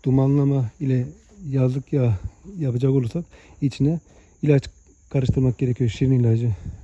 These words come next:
veya bahçede kurt, unlu bit varsa ona göre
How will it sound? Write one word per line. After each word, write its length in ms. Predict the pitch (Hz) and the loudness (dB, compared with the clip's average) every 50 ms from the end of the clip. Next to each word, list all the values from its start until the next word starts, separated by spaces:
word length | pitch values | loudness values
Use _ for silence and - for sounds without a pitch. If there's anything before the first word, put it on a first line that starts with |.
| - - - | -20 -10 -6
veya 280 | 135 120 117 123 139 139 - - - - - - - - - _ _ - | -4 -2 -2 -2 -2 -4 -8 -14 -20 -20 -20 -20 -20 -20 -20 _ _ 0
bahçede 360 | 131 120 117 - 127 127 120 | 0 0 2 4 4 4 4
kurt, 340 | - - 139 139 - - - | 6 8 8 8 8 6 0
unlu 340 | - 214 151 139 135 131 | -4 0 2 4 4 4
bit 160 | 123 120 - 143 | 2 2 0 0
varsa 280 | 127 117 107 - 151 | 0 0 0 0 2
ona 120 | 147 135 123 | 2 4 4
göre 140 | 127 139 | 4 2